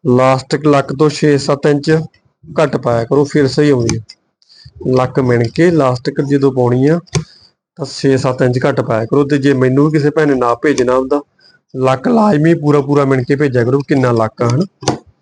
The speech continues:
ਕਈ ਭੈਣਾਂ ਇਕੱਲੀ ਹਿੱਪ ਭੇਜ ਦਿੰਦੀਆਂ, ਫਿਰ ਉਹ ਤੋਂ ਪਤਾ ਨਹੀਂ ਲੱਗਦਾ। ਹਾਂ। ਠੀਕ,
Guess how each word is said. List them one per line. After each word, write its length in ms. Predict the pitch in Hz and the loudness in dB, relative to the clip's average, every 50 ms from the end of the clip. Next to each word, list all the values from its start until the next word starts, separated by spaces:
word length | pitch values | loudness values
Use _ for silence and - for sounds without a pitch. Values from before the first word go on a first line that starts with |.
| _ _ - - _ - - - | _ _ -20 -20 _ -14 -8 -2
ਕਈ 120 | - 135 143 | 0 0 2
ਭੈਣਾਂ 240 | 139 160 151 143 139 | 2 2 2 2 0
ਇਕੱਲੀ 260 | 139 147 139 143 135 | 0 0 0 2 2
ਹਿੱਪ 120 | 131 131 - - - | 0 -2 -2 -2 0
ਭੇਜ 100 | 156 147 | 2 2
ਦਿੰਦੀਆਂ, 220 | 143 139 139 139 | 2 2 2 0
ਫਿਰ 100 | 127 139 | 2 2
ਉਹ 60 | 139 131 | 0 0
ਤੋਂ 100 | 139 135 | 0 -2
ਪਤਾ 200 | - 123 123 120 | -2 -2 -2 -2
ਨਹੀਂ 100 | 117 113 | -2 -2
ਲੱਗਦਾ। 260 | 113 113 113 113 113 - - _ _ _ - - - - _ _ _ _ _ _ _ _ _ _ _ _ _ _ _ _ _ _ _ _ _ _ _ - - _ - - - - - - - - - 359 - - - _ _ _ _ _ _ _ _ _ _ _ - - - _ _ - - | -4 -6 -8 -10 -10 -12 -16 _ _ _ -20 -20 -20 -20 _ _ _ _ _ _ _ _ _ _ _ _ _ _ _ _ _ _ _ _ _ _ _ -20 -20 _ -20 -18 -12 -6 -4 -2 -2 -2 -4 -8 -12 -14 -16 _ _ _ _ _ _ _ _ _ _ _ -20 -20 -20 _ _ -2 0
ਹਾਂ। 120 | 131 120 104 - _ _ _ _ _ _ _ - _ - - _ _ _ _ _ _ _ _ - - - 349 - _ _ _ _ _ _ _ _ _ _ _ _ _ _ - 233 - _ _ _ _ _ _ _ - - - _ _ _ _ - - - - - _ _ _ _ _ _ _ _ _ _ _ - | 0 0 0 -4 _ _ _ _ _ _ _ -20 _ -20 -20 _ _ _ _ _ _ _ _ -20 -20 -18 -18 -18 _ _ _ _ _ _ _ _ _ _ _ _ _ _ -20 -20 -20 _ _ _ _ _ _ _ -20 -20 -20 _ _ _ _ -8 -8 -8 -8 -8 _ _ _ _ _ _ _ _ _ _ _ -6
ਠੀਕ, 240 | - 147 165 170 - | -2 -2 -2 -2 -4